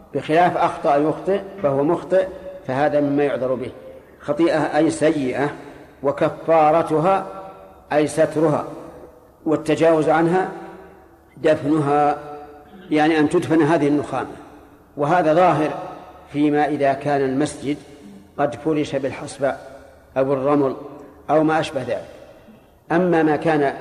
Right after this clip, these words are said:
مفروشا بال-، بالفرش القطنية أو الصوفية أو ما أشبه ذلك في، كما في وقتنا الآن،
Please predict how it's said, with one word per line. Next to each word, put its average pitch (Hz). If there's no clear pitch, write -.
مفروشا 143
بال-، 120
بالفرش 139
القطنية 139
أو 123
الصوفية 135
أو 131
ما 139
أشبه 131
ذلك 139
في، 135
كما 147
في 143
وقتنا 131
الآن، 151